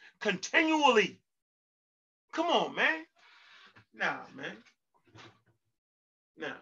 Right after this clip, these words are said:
we ain't, we ain't buying that. Nope. Mm-mm. Nope.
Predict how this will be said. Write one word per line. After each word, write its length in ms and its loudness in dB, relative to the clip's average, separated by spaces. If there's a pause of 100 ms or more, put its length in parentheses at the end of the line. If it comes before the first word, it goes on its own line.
(140)
we 120 -4
ain't, 180 -6
we 80 -10
ain't 180 -8
buying 280 -12
that. 200 -18 (440)
Nope. 260 -8 (580)
Mm-mm. 280 -20 (1300)
Nope. 260 -12